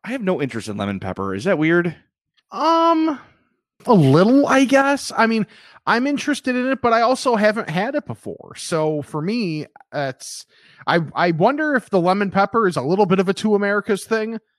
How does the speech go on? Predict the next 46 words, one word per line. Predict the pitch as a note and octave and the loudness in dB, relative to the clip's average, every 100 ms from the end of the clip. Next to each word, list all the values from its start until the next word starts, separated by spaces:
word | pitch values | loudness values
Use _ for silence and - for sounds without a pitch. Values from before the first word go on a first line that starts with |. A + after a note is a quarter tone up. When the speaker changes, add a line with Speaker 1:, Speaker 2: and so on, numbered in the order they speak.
| _ _ _ _ _ - | _ _ _ _ _ -14
Speaker 1:
Mm-hmm. | A#2 A2 | -10 -4
Speaker 2:
I | E3 | -4
think | - A#3+ B3 | -2 -2 -2
it | - | -2
might | E3 G3 D#3+ | -2 -2 -4
be | B3 C4+ B3 _ _ _ _ _ _ | -4 -6 -10 _ _ _ _ _ _
because, | F3+ F3 F#3 E3+ D3 | -8 -2 0 0 -2
like, | D#3+ D3 - _ | 0 -2 -4 _
it's | F3+ F3+ - | -8 -8 -10
never | E3 F3 F3+ F3 | -6 -6 -6 -8
even | F3 E3+ D3+ | -8 -8 -6
been | E3 D#3+ | -6 -6
brought | C#3 C#3+ C#3+ | -4 0 0
up. | B2+ D3 - D3+ | -2 -4 -4 -4
Like, | C#3 C#3 | -4 -4
even | F3+ F3+ | -8 -4
when | F3 E3 D#3 | -4 -4 -4
we | D3+ D3 C3 B2+ | -6 -6 -8 -4
haven't | E3 D3 A#2+ | -4 -6 -8
done | D#3+ C#3 | -4 -4
B-dubs, | C3 D3+ C#3 C3+ | -4 -4 -4 -4
but | C3 | -6
we've | B2 B2 | -12 -6
done | B2 A#2+ | -6 -6
Wingstop. | B2 A#2+ - G#2 - | -8 -8 -8 -8 -8
And | A2+ | -8
I | |
know | B2 | -8
w-, | A#2 G#2+ G#2 A#2+ | -8 -10 -14 -12
Wingstop | B2+ A#2+ - A#2 - | -10 -6 -2 0 2
has | A2 G#2 D3 | 0 0 0
obviously | A#3+ C#4+ F#3 - A#2 | 2 2 2 2 2
had | A#2+ A2 B2 | 2 2 2
it | F3+ - | 2 0
because | A#2 B2 A2+ | -2 0 0
that's | B2 A#2+ - | -2 -2 -2
what | A#2 - | -4 0
got | A#2 A2 - | -2 -2 -2
N | A2 | -4
B | A#2 | 0
A | G3 | 0
players | - C#3 A#2+ A2 | 4 2 2 -2
in | G#2 | -4
trouble. | A#2 A2 C3 - - _ _ _ - | -2 -2 -2 -6 -16 _ _ _ 0
Uh, | D3+ C#3+ C#3 | 2 4 4
but | B2+ D3 C#3 B2+ | 2 2 4 2